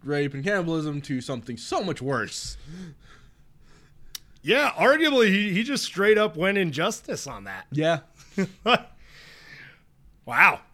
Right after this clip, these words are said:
Speaker 2: That, that, that's kind of a huge leap. I was expecting at least, you know, maybe, like, killing a village or two before
Speaker 1: Okay.
Speaker 2: that.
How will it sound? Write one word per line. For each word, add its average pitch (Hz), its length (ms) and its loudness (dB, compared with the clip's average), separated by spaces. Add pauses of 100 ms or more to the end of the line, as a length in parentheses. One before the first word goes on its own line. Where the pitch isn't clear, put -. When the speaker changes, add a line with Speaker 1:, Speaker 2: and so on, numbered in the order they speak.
(140)
Speaker 2:
That, 208 260 6
that, 233 200 4
that's 254 240 4
kind 311 220 2
of 254 60 2
a 214 80 6
huge 208 580 2
leap. 165 360 0
I 151 120 0
was 190 160 -2
expecting 190 540 -2
at 147 160 -6
least, 160 400 2
you 165 100 0
know, 151 180 0
maybe, 147 420 -2
like, 131 260 -8
killing 151 320 -6
a 127 60 -10
village 131 440 -10
or 101 80 -16
two 117 260 -16
before 120 320 -14
Speaker 1:
Okay. 120 80 -10
Speaker 2:
that. 131 240 -6